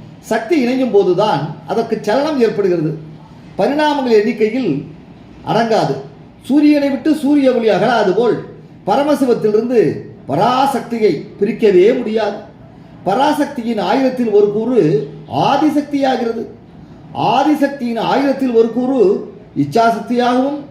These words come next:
கிரியாசக்தியாகவும் ஞானசக்தியாகவும் பரிணாமம் கொள்கிறது. அதுவே முத்தொழிலையும் இயக்குகிறது. இவ்வுலகில் அவளது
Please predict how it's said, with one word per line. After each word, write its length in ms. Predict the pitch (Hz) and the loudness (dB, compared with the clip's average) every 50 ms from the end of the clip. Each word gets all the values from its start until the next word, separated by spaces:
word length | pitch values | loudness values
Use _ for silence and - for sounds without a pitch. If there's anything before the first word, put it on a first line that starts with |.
| - - - - - - - | -20 -20 -20 -20 -20 -8 -2
கிரியாசக்தியாகவும் 1040 | 160 160 240 269 269 254 254 247 240 - - 254 247 254 254 254 247 254 285 302 302 294 - - - - - - - - - 117 | 0 0 2 2 2 2 2 0 -2 -4 -4 -2 0 2 2 2 0 0 -2 -4 -6 -10 -14 -18 -20 -20 -20 -20 -20 -16 -10 -4
ஞானசக்தியாகவும் 1000 | 123 156 160 254 302 285 233 269 - - 247 240 233 220 214 208 220 233 202 156 - - - - - - | -2 -2 -2 -2 -2 -2 -2 -2 -2 0 0 2 2 2 2 2 0 -2 -4 -6 -8 -10 -14 -18 -12 -4
பரிணாமம் 560 | - 185 247 285 294 262 240 214 233 262 240 | -2 -2 0 2 2 2 2 0 -2 -4 -2
கொள்கிறது. 520 | 233 214 202 196 196 175 151 139 - - - - - - - - - - - - | -2 -2 0 0 0 0 0 -4 -6 -8 -14 -18 -20 -20 -20 -20 -20 -18 -6 -2
அதுவே 260 | 175 220 254 254 262 277 277 | 0 0 2 4 2 2 2
முத்தொழிலையும் 640 | 254 - - - 254 262 285 277 262 247 269 269 254 | 0 -4 0 0 2 2 2 0 0 0 -2 -2 0
இயக்குகிறது. 520 | 226 226 - - 226 190 175 160 139 131 117 117 - - - - - - - 160 | -2 -2 -2 -2 -2 -2 -2 0 0 -2 -4 -4 -10 -16 -20 -20 -20 -6 -2 0
இவ்வுலகில் 500 | 190 196 214 240 247 247 254 285 226 165 143 - - - - - - - - - - - 175 | 0 0 2 0 2 2 2 2 2 2 0 0 -4 -8 -14 -18 -20 -20 -20 -18 -4 -2 0
அவளது 320 | 214 247 240 233 214 214 | 0 2 2 4 4 2